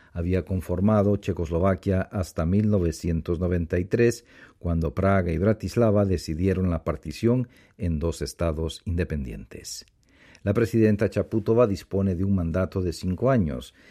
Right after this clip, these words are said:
y es jefa del Estado. Al frente del gobierno se encuentra el primer ministro Peter Pellegrini,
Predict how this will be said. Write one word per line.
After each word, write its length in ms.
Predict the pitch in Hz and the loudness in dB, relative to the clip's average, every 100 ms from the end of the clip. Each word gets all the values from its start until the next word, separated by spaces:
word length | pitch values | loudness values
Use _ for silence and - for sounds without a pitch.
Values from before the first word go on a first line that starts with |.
| _ | _
y 120 | 82 | -4
es 120 | 82 - | -4 -2
jefa 300 | 90 80 87 | -4 0 0
del 160 | 95 | 0
Estado. 520 | 98 - 65 104 - - _ _ | -2 -6 -8 -10 -14 -20 _ _
Al 160 | - 78 | -10 -2
frente 360 | 110 104 101 | 2 4 4
del 140 | 90 85 | 2 2
gobierno 460 | 85 101 113 123 | 2 4 4 2
se 140 | 131 95 | -2 -4
encuentra 420 | 80 92 85 98 | -2 -2 0 -2
el 60 | 85 | -2
primer 300 | 85 90 87 | -2 0 0
ministro 680 | 87 113 113 - 110 104 | 2 2 2 2 2 2
Peter 420 | - 92 - 92 - | 0 0 0 -2 0
Pellegrini, 720 | 92 90 104 131 107 80 80 | 0 2 2 4 4 2 -4